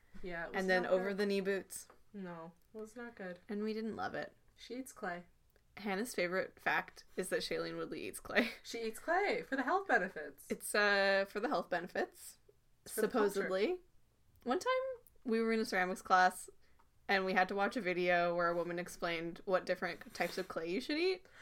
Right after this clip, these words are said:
Speaker 1: Yeah.
Speaker 2: And I just astral projected back to that moment. And that's where we're at today. <laughs>
Speaker 1: That's where we're at. You know what? And I took another class, and we watched that again.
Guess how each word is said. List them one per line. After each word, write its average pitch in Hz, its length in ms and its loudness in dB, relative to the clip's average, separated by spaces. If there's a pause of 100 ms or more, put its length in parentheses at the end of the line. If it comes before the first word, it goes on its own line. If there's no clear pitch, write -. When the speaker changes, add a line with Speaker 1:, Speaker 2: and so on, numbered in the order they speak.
(220)
Speaker 1:
Yeah. 247 340 2 (100)
Speaker 2:
And 190 100 -2
I 180 80 0
just - 340 -8 (300)
astral 170 320 0
projected 170 460 -4
back - 180 2
to - 100 -18
that 160 160 -2
moment. 175 340 -4 (760)
And 190 120 2
that's 185 220 2
where 175 120 0
we're 175 140 0
at - 200 -4
today. 285 300 6
<laughs> - 40 -8
Speaker 1:
That's 311 180 0
where 339 120 8
we're 330 180 6
at. 262 60 0
You 262 120 4
know 269 160 4
what? 285 320 2
And 240 140 0
I 240 160 2
took 233 240 -6
another 311 280 -2
class, 240 300 -2 (100)
and 214 140 -4 (320)
we 220 80 -4
watched 208 240 -6
that 214 140 -4
again. 214 220 -6